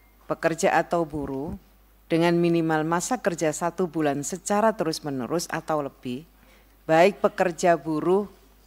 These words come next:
P K W T T maupun P K W T berhak mendapatkan T H R.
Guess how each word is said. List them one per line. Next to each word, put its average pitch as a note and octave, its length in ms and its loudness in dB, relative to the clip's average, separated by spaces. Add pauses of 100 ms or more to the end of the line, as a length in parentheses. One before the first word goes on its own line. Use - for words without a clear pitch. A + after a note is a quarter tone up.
(140)
P F3+ 240 0
K D#3 240 2
W D3 160 -4
T B2+ 160 -8
T - 140 -10 (340)
maupun E3+ 640 4
P F3+ 160 -2
K D3 240 0
W C#3 80 -2
T D#3+ 320 -2 (240)
berhak D3+ 560 -4 (160)
mendapatkan D3+ 1040 -4
T - 160 -12
H C3 160 -10
R. A#2 240 -12